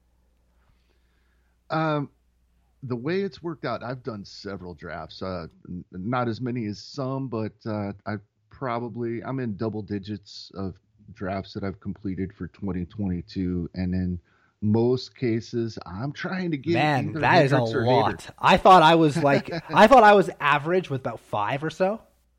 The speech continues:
Speaker 1: Yeah,
Speaker 2: And
Speaker 1: well
Speaker 2: I feel like maybe I'm way, I'm way below. Like, I, I gotta step up my game now.
Speaker 1: I,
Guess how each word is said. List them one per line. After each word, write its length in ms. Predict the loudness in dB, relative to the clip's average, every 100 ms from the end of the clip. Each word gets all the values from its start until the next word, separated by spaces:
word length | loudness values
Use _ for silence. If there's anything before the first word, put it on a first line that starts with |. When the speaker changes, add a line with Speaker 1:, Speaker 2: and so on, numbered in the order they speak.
| _ _ _ _ _ _ _ _ _ _
Speaker 1:
Yeah, 380 | 0 2 2 0
Speaker 2:
And 100 | -2
Speaker 1:
well 280 | -4 -8 -2
Speaker 2:
I 160 | 0 0
feel 280 | 2 4
like 280 | 6 6 4
maybe 360 | 2 0 2 0
I'm 200 | 0 -2
way, 260 | -4 -4 -10
I'm 280 | -10 -8 -6
way 180 | -4 -6
below. 480 | -6 -8 -6 -6 -10 _
Like, 220 | -10 -8
I, 180 | -6 -6 -6
I 120 | -8
gotta 200 | -8 -8
step 220 | -6 -6
up 140 | -8
my 100 | -10
game 300 | -10 -8 -8
now. 220 | -10 -14 -18 _ _ _ _ _ _ _ _ _ _ -16
Speaker 1:
I, 180 | -16